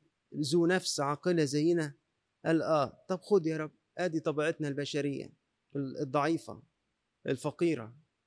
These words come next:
خدها يا رب، آه، ده اللي هنديهولك".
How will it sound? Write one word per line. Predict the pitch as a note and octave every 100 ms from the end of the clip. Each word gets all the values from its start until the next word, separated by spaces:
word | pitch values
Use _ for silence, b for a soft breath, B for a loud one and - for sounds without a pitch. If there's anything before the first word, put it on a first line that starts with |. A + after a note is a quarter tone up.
| _
خدها | G#3 E3+ D#3+
يا | D3+
رب، | C#3+ - _ _ _ _ _ _ _ -
آه، | D3
ده | C#3+ E3+
اللي | D#3+
هنديهولك". | D3+ D3 C3 C#3 C#3 G#2+ - _